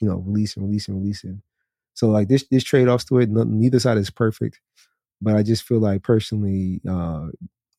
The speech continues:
know, that environment where there's less pressure to push out new things constantly gives you a lot more peace and also a lot more time to, to build things, uh, you know, w-, w-, the right way. You know, if this is a project that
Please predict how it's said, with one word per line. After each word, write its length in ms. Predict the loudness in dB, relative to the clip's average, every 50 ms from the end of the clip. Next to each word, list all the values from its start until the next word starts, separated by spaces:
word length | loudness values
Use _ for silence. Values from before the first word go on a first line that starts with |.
| 0
know, 100 | 0 0 0 2
that 200 | 2 4 4 4
environment 580 | 2 2 2 2 2 2 2 2 2 2 0
where 380 | 0 0 0 0 0 -2 -2 -4 -4
there's 260 | -2 0 0 2 2
less 220 | 2 0 0 0 0
pressure 300 | -2 -2 -2 -2 -2 -4
to 300 | -4 -4 -4 -4 -4 -6 -10 _
push 240 | -2 0 0 2
out 160 | 2 0 2 2
new 100 | 0 0
things 300 | 0 0 0 -2 -2 -2
constantly 560 | -2 -2 -2 -2 -2 -4 -2 -2 -2 -4 -6 -8 -16 _ _ _ _ _
gives 200 | 2 2 2 4
you 120 | 2 0 0
a 40 | 2
lot 320 | 2 2 2 0 0 0
more 300 | 0 2 2 2 0 -2 -4
peace 440 | -2 -2 -2 -2 -2 -4 -10 -12 -14 _ _ _ _ _ _ _ _ _ _
and 120 | 0 2 2
also 240 | 4 2 2 2 2
a 20 |
lot 200 | 4 4 4 4
more 120 | 2 0
time 460 | 0 0 0 0 2 2 2 0 0 -2
to, 200 | 0 0 0 0
to 200 | 0 0 0 0
build 320 | 2 4 4 2 2 2
things, 600 | 0 0 0 0 0 -2 -4 -8 -12 -14 -14 -14 -8 -6
uh, 260 | -4 -4 -4 -4 -4 -2
you 120 | 0 0
know, 100 | 0 0
w-, 80 | 0 -2
w-, 280 | 0 0 0 0 0 -4 -4
the 120 | -2 2
right 200 | 2 4 2 2
way. 300 | 0 -2 -2 -4 -6 -8 -14 _ _ _ _ _ _ _ _ _ _
You 120 | -2 0
know, 60 | 0 0
if 80 | 2 2
this 140 | 0 0
is 60 | 0 -2
a 80 | -4
project 380 | -4 0 0 2 2 2 0 -2
that 140 | -2 -4